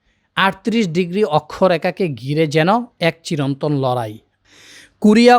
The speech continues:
উপদ্বীপের ইতিহাস চীনের সাথে জড়িত। শত শত বছর যাবৎ চীনের অধীনে থেকে কোরিয়ানরা স্বাধীন সত্তা বজায় রেখেই চলছিল। কিন্তু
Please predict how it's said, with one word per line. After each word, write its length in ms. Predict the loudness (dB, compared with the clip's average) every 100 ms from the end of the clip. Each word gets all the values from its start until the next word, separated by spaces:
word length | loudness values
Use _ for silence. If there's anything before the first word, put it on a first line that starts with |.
| 2
উপদ্বীপের 540 | -2 -2 -2 -2 -4 -4
ইতিহাস 380 | -6 -2 -2 -4
চীনের 320 | -6 -4 -4 -4
সাথে 180 | -4 -4
জড়িত। 400 | -4 -6 -6 -8 -10 -14 _ _
শত 260 | -2 0 0
শত 180 | -2 0 -2
বছর 360 | -2 -6 -6 -6
যাবৎ 400 | -2 -2 0 0 -2 _ _ -4
চীনের 320 | -2 0 -2 -2
অধীনে 320 | -4 -2 -4 -4
থেকে 300 | -6 -4 -4 -4 _ _ _
কোরিয়ানরা 560 | -2 2 0 0 -4 -4
স্বাধীন 360 | -4 -4 -4 -4
সত্তা 360 | -8 -6 -6 -4
বজায় 400 | -4 -2 0 0
রেখেই 340 | -2 -4 -4
চলছিল। 440 | -2 -4 -4 -6 -8 -12 _ _ _ _
কিন্তু 240 | -2 2